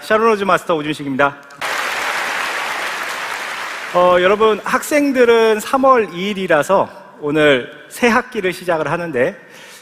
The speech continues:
여러분들의 애터미 사업도 그렇게 새롭게 시작하는 날이 되기를 바랍니다. 애터미의 제품 컨셉 뭐죠? 네, 절대 품질, 절대 가격입니다.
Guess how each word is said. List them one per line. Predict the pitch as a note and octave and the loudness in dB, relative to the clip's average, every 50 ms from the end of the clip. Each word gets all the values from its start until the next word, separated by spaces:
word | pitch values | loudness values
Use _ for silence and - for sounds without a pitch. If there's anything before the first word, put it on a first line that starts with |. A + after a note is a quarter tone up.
| - - | -6 0
여러분들의 | B2 C3 D3 E3+ F#3 F#3+ F3 F#3+ F#3 F3 F3 E3+ E3 C#3 C3+ | 2 4 6 6 4 2 2 -2 -4 0 2 2 4 4 2
애터미 | C3+ C3+ - F3 E3 E3 D#3+ D3+ | 0 0 -2 -2 -2 -2 -4 -4
사업도 | - F3+ F3+ E3+ F3 - - A2+ C3 F3+ G#3+ - - | 0 0 0 0 0 -2 -2 -2 -2 -2 -4 -10 -10
그렇게 | - B2 A2+ - B2+ | -8 -8 -6 -6 -6
새롭게 | A#2 E3+ F#3+ G3+ F#3+ - - A#2+ B2+ F#3 G#3+ - - | -2 0 0 0 0 0 2 2 2 2 0 -4 -12
시작하는 | - - - F#3+ F#3 - - E3+ D#3+ D#3 | -6 -2 -2 0 0 0 -2 -2 -2 0
날이 | C#3+ B2 A2+ A#2 C3 E3+ G#3 - - | 0 0 -2 -2 -4 -6 -8 -12 -12
되기를 | - - A#2+ A2+ A#2+ A#2 A#2+ A#2 | -8 -8 -6 -6 -4 -4 -4 -4
바랍니다. | A2 - G#2+ A2 A2 G#2+ G#2 F#2 G2 G2 - - _ _ _ _ _ _ _ _ _ _ _ _ _ _ _ _ - | -4 -6 -6 -6 -6 -8 -10 -12 -14 -16 -18 -20 _ _ _ _ _ _ _ _ _ _ _ _ _ _ _ _ 2
애터미의 | D#3+ F#3 - - - B3+ B3+ B3+ B3+ B3+ B3+ A#3+ A#3+ A#3 A3+ A#3 | 2 2 0 -2 0 2 2 2 2 0 2 2 2 2 0 0
제품 | - D#3+ D3+ - - - G#3 G3 F#3 | 0 -2 -2 -2 -4 -8 -8 -8 -8
컨셉 | - - G#3 F#3 - - C3 G#2+ - - - _ _ _ _ _ _ | -8 -8 -10 -8 -6 -6 -6 -6 -8 -12 -20 _ _ _ _ _ _
뭐죠? | C3 C#3 D#3 D3 G3 G#3 - - - - - _ _ _ _ _ _ _ _ _ _ _ _ _ _ _ _ _ _ _ - - - - - - - - - - - - - - - - - - - - | -6 -6 -4 -2 -4 -6 -6 -12 -20 -20 -20 _ _ _ _ _ _ _ _ _ _ _ _ _ _ _ _ _ _ _ -20 -20 -20 -20 -20 -20 -20 -20 -20 -20 -20 -20 -20 -20 -20 -20 -20 -20 -20 -12
네, | - C#3 C3+ C3 A#2+ | -8 -6 -6 -6 -6
절대 | A2+ - C#3+ D3 C#3+ - G#3 | -6 -2 -2 2 4 4 2
품질, | G3 - - F#3+ F3 D#3+ F3 E3+ D#3+ | 2 0 -2 -4 -2 2 2 2 0
절대 | - - C3 C3 - D#3 C#3 | 2 0 -2 0 2 2 2
가격입니다. | C3 - - A2+ B2 B2+ A#2+ A2 G2 F#2 F2+ - - - | 2 0 -4 -6 -6 -6 -6 -6 -12 -14 -16 -18 -20 -20